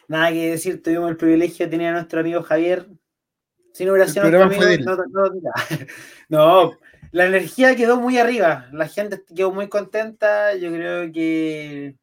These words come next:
Speaker 1: lo dio todo el hombre.
Speaker 2: Y ahí con,
Speaker 1: Más,
Speaker 2: con
Speaker 1: yo
Speaker 2: nuestro
Speaker 1: creo que
Speaker 2: jefe,
Speaker 1: podría ma-
Speaker 2: con nuestro jefe Richard, ahí pueden tener después el contacto, porque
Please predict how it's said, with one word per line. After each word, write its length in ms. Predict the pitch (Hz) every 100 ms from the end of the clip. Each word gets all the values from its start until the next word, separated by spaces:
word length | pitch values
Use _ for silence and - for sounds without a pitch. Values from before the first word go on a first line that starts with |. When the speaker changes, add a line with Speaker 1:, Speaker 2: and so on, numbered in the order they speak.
| _ _ _
Speaker 1:
lo 160 | 127
dio 180 | 135 139
todo 200 | 147 147
el 80 | 143
hombre. 360 | 127 113 107 _ _ _ _ _ _ _ _ _ _ -
Speaker 2:
Y 80 | 143
ahí 260 | 165 214
con, 220 | 196 208 196
Speaker 1:
Más, 240 | 196 185
Speaker 2:
con 180 | 160 165
Speaker 1:
yo 40 | 175
Speaker 2:
nuestro 120 | 190
Speaker 1:
creo 40 |
que 60 | 214
Speaker 2:
jefe, 60 | 214
Speaker 1:
podría 420 | 196 202 214 208
ma- 300 | 196 190 190 151 - _ _ _ _ _ _ _ _ _ _ _ _ _ _ _ - _
Speaker 2:
con 140 | 170
nuestro 220 | 185 185
jefe 260 | 175 233 208
Richard, 340 | 214 240 220 220
ahí 120 | 220
pueden 280 | 208 214 202
tener 280 | 196 208
después 280 | 196 196 214
el 60 | 208
contacto, 500 | 196 - 226 - 202
porque 840 | 185 180 185 175 170 165 160 151